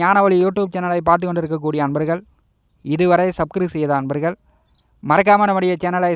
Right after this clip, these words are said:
சப்ஸ்கிரைப் செய்து கூட இருக்கின்ற ஆல் பட்டனை அழுத்திங்க. நன்றி. கும்ப ராசிக்கு ஜென்ம சனி நடக்கிறது. அவிட்டம் சதய நட்சத்திரக்காரர்களுக்கு பெரும்பாலும் ஜென்ம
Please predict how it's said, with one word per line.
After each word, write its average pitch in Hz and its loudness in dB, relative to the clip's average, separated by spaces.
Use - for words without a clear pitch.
சப்ஸ்கிரைப் 160 -4
செய்து 156 -6
கூட 175 2
இருக்கின்ற 156 -2
ஆல் 170 2
பட்டனை 156 -2
அழுத்திங்க. 139 -6
நன்றி. 123 -10
கும்ப 233 6
ராசிக்கு 202 0
ஜென்ம 202 0
சனி 190 -4
நடக்கிறது. 147 -6
அவிட்டம் 233 2
சதய 202 4
நட்சத்திரக்காரர்களுக்கு 175 0
பெரும்பாலும் 170 4
ஜென்ம 220 4